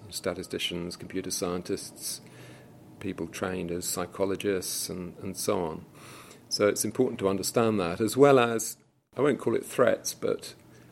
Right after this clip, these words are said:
competition from overseas, where some of my clients are outsourcing some of their more technical statistical work now to, for example, India,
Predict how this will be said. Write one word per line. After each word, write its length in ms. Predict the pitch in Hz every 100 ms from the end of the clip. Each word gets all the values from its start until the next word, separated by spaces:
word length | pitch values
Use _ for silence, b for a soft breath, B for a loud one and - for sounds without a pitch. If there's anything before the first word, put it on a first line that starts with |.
| -
competition 680 | 120 101 - 131 - 95
from 540 | 90 - 101 98 95 - -
overseas, 840 | 110 98 - 123 101 90 87 -
where 360 | 101 95 95 95 B B B B
some 200 | - 110
of 100 | 98
my 160 | 95
clients 460 | 92 104 95 95 -
are 100 | 92
outsourcing 880 | 101 - - 120 - 85 80 82 -
some 200 | 104 95
of 120 | 92
their 120 | 92
more 180 | 87 92
technical 480 | - - 107 92 90
statistical 540 | - 120 110 - 90
work 320 | 87 80 -
now 240 | 78 80 82
to, 300 | - 98 90
for 140 | -
example, 400 | - - 87 87
India, 420 | 95 98 90 80